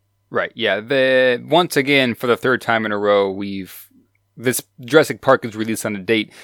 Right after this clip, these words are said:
where it doesn't have much competition, and that just gives it a lot of, a, a leg up, essentially, because it gets so much money being really the only new and, uh, popular movie in the theaters at that point.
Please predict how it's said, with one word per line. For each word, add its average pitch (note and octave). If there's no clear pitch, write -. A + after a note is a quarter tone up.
where C3
it A#2+
doesn't C3+
have A2+
much G#2+
competition, A2+
and G#2+
that G#2
just G2
gives A2
it G#2+
a G#2
lot G#2
of, F2+
a, C3
a C#3+
leg C#3+
up, A2+
essentially, A#2
because G#2+
it G2
gets G2+
so -
much G2+
money G2
being G2
really C#3
the B2
only B2+
new A#2
and, G2+
uh, F#2+
popular B2
movie G#2+
in G2
the F#2+
theaters A2
at -
that A2+
point. A2+